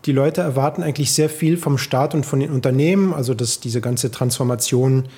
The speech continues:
von Firmen umgesetzt wird, dass man mehr über Klimaneutralität lernt und weiß, aber auch, dass man strukturschwachen Regionen hilft, die mit diesen Zusatzkosten nicht zurechtkommen. Und ob der Staat es überhaupt alles schaffen kann, was da von den Bürgerinnen und Bürgern erwartet wird, das ist natürlich die große Frage.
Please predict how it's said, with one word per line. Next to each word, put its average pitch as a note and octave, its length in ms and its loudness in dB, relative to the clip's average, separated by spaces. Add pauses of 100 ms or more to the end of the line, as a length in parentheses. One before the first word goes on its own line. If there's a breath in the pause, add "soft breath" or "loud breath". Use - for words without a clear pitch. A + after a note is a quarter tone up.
(260 loud breath)
von B2 220 -2
Firmen E3+ 400 0
umgesetzt D#3 640 0
wird, C3+ 340 -2
dass B2 160 -2
man B2 300 0 (520 loud breath)
mehr C#3+ 300 2
über C3+ 200 0
Klimaneutralität C3+ 1500 -2
lernt C#3+ 400 0
und B2 180 -4
weiß, C#3+ 480 -2 (460 loud breath)
aber D3 220 -2
auch, D#3 180 0
dass - 200 -6
man C#3+ 140 2
strukturschwachen C#3+ 760 -2
Regionen C#3+ 420 2
hilft, D#3 320 0
die C3 60 0
mit B2+ 160 -2
diesen A#2+ 200 0
Zusatzkosten C#3 680 -2
nicht A#2+ 160 -2
zurechtkommen. A2+ 640 -4 (420)
Und C#3+ 200 -2
ob E3+ 180 -4
der E3 100 0
Staat D#3 360 -2
es D#3+ 80 -6
überhaupt C#3 260 -2
alles C#3+ 220 0
schaffen E3+ 280 0
kann, C3 240 0
was C3 140 -2
da C3 120 -2
von C#3 120 -2
den B2+ 180 0
Bürgerinnen C3 380 0
und B2 120 0
Bürgern C3 260 0
erwartet B2 440 -4
wird, D3+ 200 -4
das - 120 -6
ist C3 120 -8
natürlich B2 300 -6
die C3 100 -8
große B2+ 260 -6
Frage. A2 380 -8